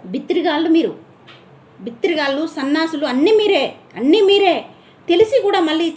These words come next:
చ-, అనుకోవడాలు ఎందుకు, అనిపించుకోవడాలు ఎందుకు? మీరని తెలిసి కూడా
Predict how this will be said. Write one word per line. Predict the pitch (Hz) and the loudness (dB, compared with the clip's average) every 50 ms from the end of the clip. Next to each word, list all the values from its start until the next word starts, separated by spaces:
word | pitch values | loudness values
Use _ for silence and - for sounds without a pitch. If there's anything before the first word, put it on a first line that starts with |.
| - 277 | -6 -6
చ-, | |
అనుకోవడాలు | 240 254 320 330 415 415 415 370 330 302 | -4 -4 -2 0 0 2 2 2 2 0
ఎందుకు, | 269 262 254 254 254 | 0 -2 -2 -4 -4
అనిపించుకోవడాలు | 240 277 302 349 370 359 - 349 302 285 262 247 | -4 -4 -2 -4 -4 -4 -2 -2 -2 0 0 0
ఎందుకు? | 240 233 226 226 254 294 320 262 180 - - - - - _ - - - - _ _ _ _ _ _ - | -2 -2 -4 -6 -4 -4 -4 -4 -4 -6 -8 -20 -20 -20 _ -20 -20 -20 -20 _ _ _ _ _ _ -2
మీరని | 247 285 330 392 415 415 392 480 | 2 4 6 6 6 6 4 2
తెలిసి | - 453 349 427 466 - 539 370 | 0 0 0 0 0 0 0 -2
కూడా | 302 233 208 208 254 359 | -2 -4 -6 -6 -4 -6